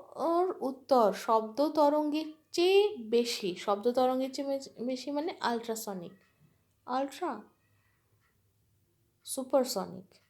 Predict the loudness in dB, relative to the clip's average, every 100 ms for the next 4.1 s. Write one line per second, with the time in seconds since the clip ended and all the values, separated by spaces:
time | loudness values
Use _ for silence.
0 | _ _ _ _ _ _ _ _ _ _
1 | -10 -8 -10 -12 -4 -4 -2 -2 -2 -4
2 | -10 _ _ _ _ _ _ _ _ _
3 | _ -20 -20 -20 -20 -20 _ -2 0 0
4 | -4